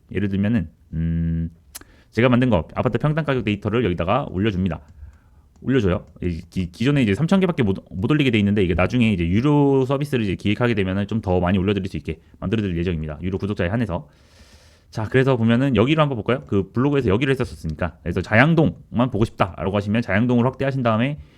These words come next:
이렇게 현재 데이터 가져오기 이런 식으로 하시면 되겠습니다. 자, 그리고 나서 이제 그, 그 활용법을 보시면서 설명드릴게요. 보시면 꾸미기와 표시가 있잖아요. 보시면 이 꾸미기를 하실 수가 있습니다. 우클릭해서 꾸미기 표시가 있거든요. 그래서 여기다가 꾸미기를 눌러주시면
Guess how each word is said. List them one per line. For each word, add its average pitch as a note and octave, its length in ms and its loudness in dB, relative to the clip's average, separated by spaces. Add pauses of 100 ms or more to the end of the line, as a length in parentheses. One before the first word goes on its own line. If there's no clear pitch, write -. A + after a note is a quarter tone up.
(140)
이렇게 F#2+ 220 0
현재 D3 200 2
데이터 C#3+ 160 4
가져오기 G2+ 360 2
이런 G2 220 0
식으로 G#2 400 -4
하시면 A#2+ 420 -6
되겠습니다. G2 400 -8 (500)
자, - 120 -10
그리고 E3+ 200 4
나서 D3+ 380 4
이제 G#2 120 0
그, F#2+ 200 -6 (140)
그 F2 220 -2
활용법을 D3 480 -2
보시면서 D#3 280 -2
설명드릴게요. C#3 480 -6 (200)
보시면 A2 420 -2
꾸미기와 D#3+ 540 2
표시가 F3 300 0
있잖아요. E2+ 300 -4 (500)
보시면 C#3 580 -2 (100)
이 F2+ 120 -10
꾸미기를 D#3+ 440 0
하실 D3 160 -2
수가 C#3+ 140 -4
있습니다. E2+ 200 -4
우클릭해서 C#3 400 -4
꾸미기 D3 300 -4
표시가 C#3+ 240 -2
있거든요. D#2 260 -6 (380)
그래서 E2 180 -2
여기다가 F2+ 540 -2 (260)
꾸미기를 E3 400 0
눌러주시면 G#2 560 0